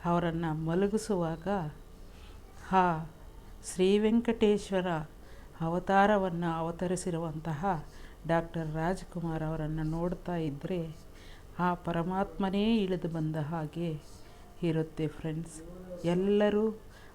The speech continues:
ಆ ಪಿಕ್ಚರನ್ನು ನೋಡಲೇಬೇಕಾದ್ದು.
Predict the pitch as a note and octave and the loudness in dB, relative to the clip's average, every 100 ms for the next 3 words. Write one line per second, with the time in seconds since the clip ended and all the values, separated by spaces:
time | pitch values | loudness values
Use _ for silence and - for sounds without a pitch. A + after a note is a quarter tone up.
0 | - F#3+ F3+ F#3 F#3+ - G3+ G3 F3+ F3 | 2 4 4 0 -8 0 4 4 2 0
1 | F3+ F#3+ - - - E3+ E3+ F3+ G3 G3 | -2 -4 -12 -18 -6 0 2 2 2 4
2 | G#3 F#3 F3 E3 D#3+ D3+ D3 D#3+ | 2 2 0 -2 -4 -4 -6 -10